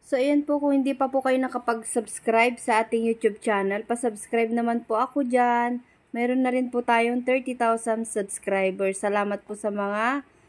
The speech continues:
sumusuporta dun sa ating YouTube channel at dito rin po sa ating F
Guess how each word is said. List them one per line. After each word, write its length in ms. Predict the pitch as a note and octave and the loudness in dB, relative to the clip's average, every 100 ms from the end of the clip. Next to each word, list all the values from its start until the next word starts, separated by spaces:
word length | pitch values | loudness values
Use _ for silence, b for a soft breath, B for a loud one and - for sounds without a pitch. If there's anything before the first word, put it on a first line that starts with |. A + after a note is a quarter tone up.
| b _ | b _
sumusuporta 880 | - A#3+ A#3 A#3+ B3 A3+ A3+ A3+ A3 | -4 0 0 0 0 0 0 0 -2
dun 160 | A3 | -2
sa 240 | A3 G3 G#3 | -2 -2 -2
ating 240 | G#3 G#3 | -2 -2
YouTube 240 | G#3 G3 - | -2 -4 -2
channel 320 | A3+ A3+ A3 | 0 0 0
at 240 | G3 G#3+ | -2 -2
dito 240 | A3+ A3 A3 | -4 0 -2
rin 160 | G#3+ | -2
po 160 | G#3 G#3+ | -6 -8
sa 240 | G#3 E3+ | -4 -4
ating 320 | F3+ F#3+ F#3+ | -2 -4 -2
F 80 | F#3+ | -4